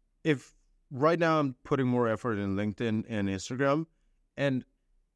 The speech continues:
just being honest, like, just paying for access, and access is just people commenting on your shit on LinkedIn, and story shares on Instagram, it's so much easier,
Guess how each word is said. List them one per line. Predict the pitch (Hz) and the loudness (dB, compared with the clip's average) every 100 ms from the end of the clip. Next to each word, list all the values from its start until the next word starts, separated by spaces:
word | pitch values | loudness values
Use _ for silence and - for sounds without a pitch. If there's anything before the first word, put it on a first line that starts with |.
| _ | _
just | - 190 | -2 0
being | 123 | 0
honest, | 98 95 110 113 - _ _ | 0 0 0 -2 -8 _ _
like, | 120 120 | -2 0
just | 113 175 - | 2 0 -2
paying | 131 135 120 | -2 0 0
for | 123 110 - - | -2 -4 -4 -2
access, | 117 - 107 92 - - _ - | -2 -4 -10 -10 -12 -16 _ -6
and | 123 - | -6 -2
access | 135 139 131 113 | 0 0 -2 -4
is | 104 | -4
just | 110 - - | -6 -6 -4
people | 120 104 | -2 -2
commenting | - 98 90 92 80 | -2 -2 -2 -6 -8
on | 80 | -8
your | 87 | -10
shit | - - | -10 -12
on | - 110 | -6 -2
LinkedIn, | 110 104 120 113 - | 0 0 -2 -4 -2
and | 135 131 117 - _ _ | -2 0 -2 -10 _ _
story | - - 120 120 | -12 -4 0 0
shares | - 104 - | -2 -6 -4
on | |
Instagram, | 104 110 131 131 127 120 _ _ _ | -6 -6 -4 -2 -2 -4 _ _ _
it's | 190 160 | -4 -2
so | - 117 | 0 0
much | 104 101 98 | 2 0 -2
easier, | 92 101 104 110 | -2 -2 -2 -4